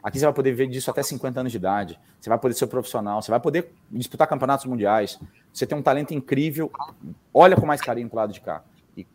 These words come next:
e pude aconselhar ele exatamente, botar nas equipes certas. Por exemplo, eu acho que eu fiz parte do processo, é, de colocar ele numa equipe que eu nunca corri,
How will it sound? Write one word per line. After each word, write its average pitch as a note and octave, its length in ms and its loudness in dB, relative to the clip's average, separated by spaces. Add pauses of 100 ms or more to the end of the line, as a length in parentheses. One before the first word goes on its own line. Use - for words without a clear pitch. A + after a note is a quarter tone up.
(140)
e A2+ 80 -6
pude B2+ 280 -2
aconselhar A#2+ 520 0
ele A#2+ 140 0
exatamente, A2+ 520 -4
botar G#2+ 300 -2
nas A2 140 -6
equipes G2 340 -8
certas. A#2 420 -4 (360)
Por D3 100 6
exemplo, C#3+ 460 4 (440)
eu A#2+ 180 4
acho C3 100 4
que - 60 -8
eu A2+ 40 -8
fiz A#2+ 120 -8
parte A#2+ 240 -2
do A2+ 80 -8
processo, D3 580 -6 (440)
é, A2 220 -4 (100)
de G2+ 140 -16
colocar B2 380 2
ele A#2+ 120 -4
numa A#2 140 -6
equipe A2 460 -10 (420)
que - 120 0
eu F3 100 6
nunca F3 260 0
corri, C#3 400 -2